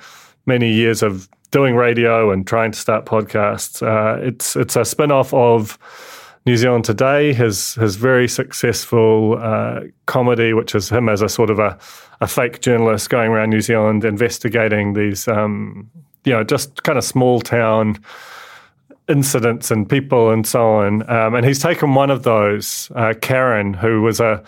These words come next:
who went viral just based on her voice alone, uh, for her twenty wax, uh, phone message, and has become, by the sounds of it, like, a friend and now a collaborator of, of Guy's. And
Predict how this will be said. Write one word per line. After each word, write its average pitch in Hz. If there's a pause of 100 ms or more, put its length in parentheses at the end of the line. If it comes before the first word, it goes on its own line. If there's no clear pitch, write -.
(480)
who 131
went 143
viral 131
just 139
based 131
on 117
her 113
voice 117
alone, 107
uh, 113
for 117
her 107 (380)
twenty 120
wax, -
uh, 104
phone 131
message, 104
and 120
has 120
become, 120 (880)
by 135
the 123
sounds 175
of 127
it, 127
like, 117
a 120
friend 135
and 117
now 120
a -
collaborator 117
of, 101
of 113
Guy's. 107
And 120